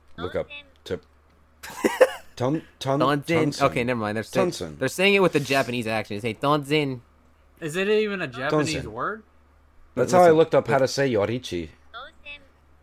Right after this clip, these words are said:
Speaker 1: And we've
Speaker 2: Okay.
Speaker 1: been saying
Speaker 2: Let's just say Tonzin, man. I don't
Speaker 1: Yurichiros.
Speaker 2: care. Um,
Speaker 1: Remember the, uh, the Mist Hashira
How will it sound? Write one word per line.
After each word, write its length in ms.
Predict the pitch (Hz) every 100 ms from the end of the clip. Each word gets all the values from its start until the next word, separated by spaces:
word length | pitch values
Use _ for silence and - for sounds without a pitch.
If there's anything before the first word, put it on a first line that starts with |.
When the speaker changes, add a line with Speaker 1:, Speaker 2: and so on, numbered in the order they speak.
| _ _ _ _ - - -
Speaker 1:
And 140 | 139
we've 120 | 147
Speaker 2:
Okay. 100 | 170
Speaker 1:
been 60 | 202
saying 340 | - 156 170
Speaker 2:
Let's 140 | 151 123
just 120 | 240
say 100 | 170
Tonzin, 500 | 123 151 135 123 123
man. 160 | 139 98
I 80 | 147
don't 120 | 127
Speaker 1:
Yurichiros. 40 |
Speaker 2:
care. 200 | 123 107 - - - - _ -
Um, 320 | 123 120 113 - - - - 107 - - 110 113 - - - - - - _ -
Speaker 1:
Remember 300 | 143 185 208
the, 340 | 185 185 170
uh, 360 | 151 143 131 127
the 180 | 107
Mist 320 | 107 92 104 -
Hashira 680 | 110 107 135 120 120 120